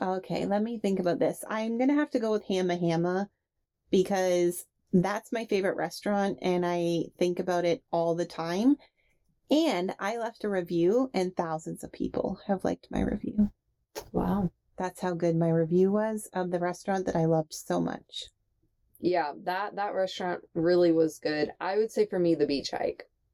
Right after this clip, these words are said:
Speaker 1: Mm.
Speaker 2: to see the sea stars and everything.
Speaker 1: It was,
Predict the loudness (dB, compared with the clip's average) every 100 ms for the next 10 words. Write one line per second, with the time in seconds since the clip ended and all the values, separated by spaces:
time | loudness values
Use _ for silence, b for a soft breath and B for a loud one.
0 | _ 2 2 2 0 4 4 6 4 0
1 | -2 -4 -4 -4 -6 -4 -2 -2 -2 -2
2 | -2 -6 _ _ 0 2 0 0